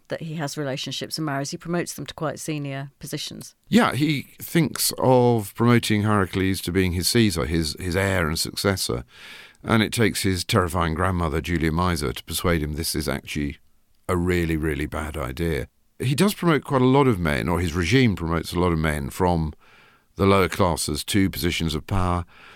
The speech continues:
Speaker 2: Most of it is actually nothing to do with sexuality. It's their perceived loyalty,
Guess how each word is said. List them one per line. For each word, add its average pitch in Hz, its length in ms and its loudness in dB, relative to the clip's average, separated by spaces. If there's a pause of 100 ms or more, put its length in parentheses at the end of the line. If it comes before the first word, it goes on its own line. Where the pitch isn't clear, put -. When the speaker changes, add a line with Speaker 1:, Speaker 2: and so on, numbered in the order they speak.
(400)
Speaker 2:
Most 165 420 2
of 127 100 2
it 117 100 2
is 104 160 0
actually 107 280 -2
nothing 101 240 2
to 82 80 -2
do 95 140 2
with 71 100 -2
sexuality. 82 800 0
It's - 460 -2 (200)
their 101 260 0
perceived 98 460 0
loyalty, 82 500 -2